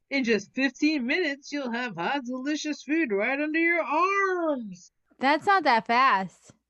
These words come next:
Speaker 1: Listen, this is free energy cooking. This is science.
Speaker 2: Isn't that kind of gross?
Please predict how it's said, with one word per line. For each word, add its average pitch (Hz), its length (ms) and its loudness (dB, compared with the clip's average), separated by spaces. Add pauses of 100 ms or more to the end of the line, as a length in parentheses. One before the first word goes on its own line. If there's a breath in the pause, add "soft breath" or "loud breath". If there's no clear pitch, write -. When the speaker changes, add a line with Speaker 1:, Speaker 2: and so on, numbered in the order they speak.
(200)
Speaker 1:
Listen, 381 280 6
this 466 180 6
is - 200 -12
free 440 180 4 (100)
energy 269 440 2
cooking. 220 440 0
This 311 160 0
is 320 120 -10
science. 311 540 0 (320 loud breath)
Speaker 2:
Isn't 381 340 -2
that 339 180 0
kind 302 300 -2
of 220 180 -8
gross? 226 380 -4